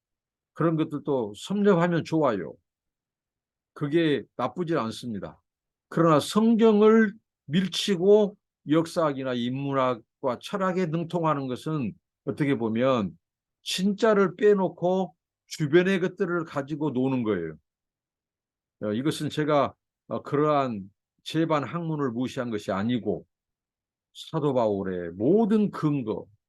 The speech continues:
논거는 바로 성경이었다는 것. 그래서 우리는 일 차적으로 성경에 능한 사람이 돼야 된다. 성경에서 모든 복음에 대한 근거를 얘기할 수 있어야 된다. 그래서 사도 바울은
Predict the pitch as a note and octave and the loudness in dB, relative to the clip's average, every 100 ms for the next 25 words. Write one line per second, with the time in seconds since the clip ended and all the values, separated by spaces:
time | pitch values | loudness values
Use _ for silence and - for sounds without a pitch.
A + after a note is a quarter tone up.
0 | - A#2+ B2+ B2+ G#2+ F#2+ G2 F#2 - G3+ | -4 -2 2 2 0 -4 -6 -8 -2 0
1 | F3 D#3+ A2 F#2+ F2+ E2 D#2+ - _ _ | 2 2 2 0 -4 -6 -10 -14 _ _
2 | _ _ _ _ C3 A2+ A#2+ C3+ D#3 C3 | _ _ _ _ 0 2 4 4 4 2
3 | E2 _ _ C3+ D3+ - F3+ F3 D#3+ D3 | -2 _ _ 2 2 0 2 4 4 2
4 | C3+ - _ - - A3 G#3 G3+ G3 C3+ | 0 0 _ -12 -4 0 4 4 4 2
5 | C3 C#3 B2 B2 A2+ G#2 F#2+ G2 F2 D#2+ | 0 -2 -2 -4 -4 -4 -4 -4 -6 -8
6 | D2+ - - _ - A3 A3 G#3 G3+ G3 | -10 -12 -20 _ 0 2 6 6 4 4
7 | F#3 C3+ D3 A3 B3 B3 A#3+ F#3 - E3 | 2 2 2 2 2 2 0 -2 -2 -2
8 | E3 F3+ F3 F3 E3+ D#3+ E3 D#3+ D#3+ D#3+ | 0 0 0 0 0 0 0 -2 -2 0
9 | D#3+ D3+ C#3+ C#3 C#3+ C#3 _ C3 C#3+ C3+ | 0 0 0 0 -2 -4 _ -2 0 0
10 | B2 G#2+ G2+ - G#2+ F2+ E2 D#2 - _ | -2 -4 -10 -8 -6 -6 -8 -10 -16 _
11 | _ D3 C3+ F3+ D#3+ C3+ D3 D#3+ G2 | _ -4 2 4 6 6 6 4 2